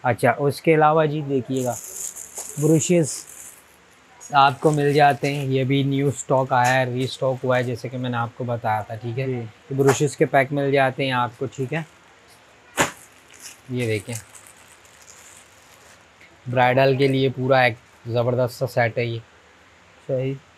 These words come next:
Speaker 1: ठीक है, diamond कोडेड, ये आपको पूरा pack मिल जाता है इसमें। अभी, अ, बहुत सारी ऐसी चीज़ें हैं जो कि हमने display करनी है।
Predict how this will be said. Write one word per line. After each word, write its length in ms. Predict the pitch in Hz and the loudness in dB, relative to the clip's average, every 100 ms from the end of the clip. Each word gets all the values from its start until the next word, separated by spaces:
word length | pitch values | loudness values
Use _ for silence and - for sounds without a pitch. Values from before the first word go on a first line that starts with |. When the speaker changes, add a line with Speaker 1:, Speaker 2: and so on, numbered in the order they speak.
| _ _ _ _ | _ _ _ _
Speaker 1:
ठीक 220 | - 110 135 | -10 -6 -4
है, 100 | 131 | 0
diamond 380 | 123 120 120 | 0 -2 -4
कोडेड, 320 | 117 120 117 113 - - - - - - - | -2 -2 0 -4 -10 -20 -20 -20 -20 -20 -10
ये 80 | 117 | -2
आपको 380 | 113 113 117 131 | 2 2 0 -6
पूरा 260 | 120 123 127 | -2 0 2
pack 280 | 131 117 | 2 0
मिल 200 | 131 131 | 0 0
जाता 320 | 131 120 113 127 | 2 2 2 0
है 60 | |
इसमें। 300 | 117 - 123 | -2 -4 -6
अभी, 520 | 123 123 147 151 143 - | -2 0 2 0 -2 -2
अ, 100 | 135 | -4
बहुत 320 | 123 120 143 | -2 2 2
सारी 320 | - 151 151 | 2 0 2
ऐसी 240 | 147 135 156 | 0 0 -4
चीज़ें 340 | 127 139 139 | -2 -2 0
हैं 180 | 147 147 | 0 0
जो 140 | 143 | 0
कि 340 | 131 143 139 139 - - - - - - - - _ 113 | 0 2 0 -2 -10 -20 -20 -20 -20 -20 -20 -20 _ -2
हमने 340 | 127 135 143 | 0 2 4
display 400 | 135 - 147 147 | 2 2 2 4
करनी 380 | 143 131 131 139 | 4 2 2 -2
है। 260 | 156 - | -4 -8